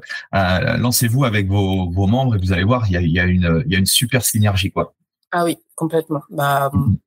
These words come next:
Speaker 2: personnellement, euh, c-, je dirais que c'est pareil, c'est la base. Faut le tester avec eux.
Speaker 1: Mhm.
Speaker 2: Pour, euh, et après, euh, dans, dans le challenge T vingt et un, je me suis rendu compte que, euh, au lieu de commencer le lundi, par exemple,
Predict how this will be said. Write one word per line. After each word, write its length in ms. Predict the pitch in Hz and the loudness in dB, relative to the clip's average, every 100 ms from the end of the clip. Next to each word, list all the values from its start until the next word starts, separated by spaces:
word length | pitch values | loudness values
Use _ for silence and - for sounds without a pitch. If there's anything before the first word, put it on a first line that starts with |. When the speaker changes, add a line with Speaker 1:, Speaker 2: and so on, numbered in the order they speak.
| _ | _
Speaker 2:
personnellement, 720 | - - - 147 143 160 165 143 | -4 0 0 2 0 0 0 0
euh, 140 | 135 147 | -2 -4
c-, 240 | - - - - | 0 2 0 -4
je 200 | 156 147 | -2 -2
dirais 260 | 147 151 151 | 0 0 -2
que 100 | - | -2
c'est 100 | 147 | -6
pareil, 280 | 147 147 147 | -2 -2 2
c'est 180 | - 147 | 2 0
la 100 | 143 | -2
base. 340 | 160 139 - - - - - - _ | 0 2 0 -2 -12 -8 -8 -10 _
Faut 140 | - 151 | -4 -2
le 60 | |
tester 380 | 147 139 - 165 | 0 2 2 0
avec 320 | 147 131 - | 0 -2 0
eux. 80 | 160 - _ _ _ _ - - - - - | -2 -4 _ _ _ _ -16 -10 -10 -10 -4
Speaker 1:
Mhm. 260 | 104 95 - _ _ - 151 147 | 0 2 0 _ _ -2 -2 -2
Speaker 2:
Pour, 260 | - 139 | -2 0
euh, 120 | 135 127 127 _ _ _ _ _ _ - | 0 0 -4 _ _ _ _ _ _ -4
et 140 | 147 | -2
après, 480 | 143 143 220 247 220 | 0 0 2 2 2
euh, 180 | 165 156 | 0 0
dans, 320 | 160 160 156 | 0 0 0
dans 160 | 156 | 0
le 80 | 156 | 0
challenge 460 | 151 175 175 180 - | 0 0 0 0 0
T 140 | 170 | 0
vingt 240 | 160 156 156 | 0 -2 0
et 60 | |
un, 160 | 165 196 | 0 0
je 120 | 190 | 0
me 60 | 165 | 0
suis 180 | - 160 | 2 2
rendu 300 | 156 151 156 | 0 -2 -2
compte 260 | 190 196 | -2 -4
que, 120 | - | -2
euh, 320 | 165 160 143 139 - - _ | -2 0 0 -4 -8 -20 _
au 100 | 175 | -4
lieu 200 | 165 175 | -2 0
de 140 | 175 175 | 0 -2
commencer 540 | - 175 175 165 180 | -2 -2 0 0 0
le 140 | 165 147 | 0 0
lundi, 380 | 139 147 190 | 0 0 0
par 200 | 226 170 | -2 -2
exemple, 400 | 147 147 202 220 | 0 0 0 -2